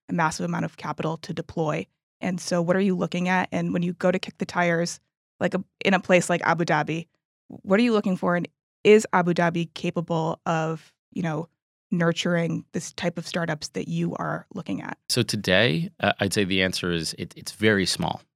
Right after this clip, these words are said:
Speaker 2: Um, but I actually don't think that's a huge problem. And then the reason is we in Europe did something very similar. We started off with a small office in Europe out of London,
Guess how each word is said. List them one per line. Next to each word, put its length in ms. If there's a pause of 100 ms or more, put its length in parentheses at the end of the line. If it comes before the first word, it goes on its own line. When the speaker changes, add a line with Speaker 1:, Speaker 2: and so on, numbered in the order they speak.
(140)
Speaker 2:
Um, 400 (300)
but 100
I 40
actually 220
don't 80
think 80
that's 100
a 40
huge 300
problem. 500
And 120
then 180
the 100
reason 300
is 280
we 560
in 220
Europe 300 (200)
did 140
something 280
very 160
similar. 400 (440)
We 80
started 340
off 260
with 120
a 60
small 300
office 480
in 200
Europe 360
out 120
of 60
London, 420